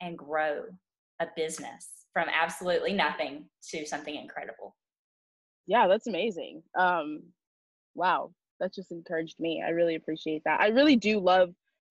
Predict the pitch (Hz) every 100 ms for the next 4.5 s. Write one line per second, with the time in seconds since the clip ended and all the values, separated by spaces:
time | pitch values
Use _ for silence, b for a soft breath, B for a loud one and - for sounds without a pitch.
0 | - 202 185 190 208 202 180 196 220 196
1 | 180 185 165 165 - 165 165 170 170 165
2 | 170 156 147 170 170 170 160 156 - 160
3 | 160 170 160 165 170 156 156 185 233 -
4 | _ 160 175 156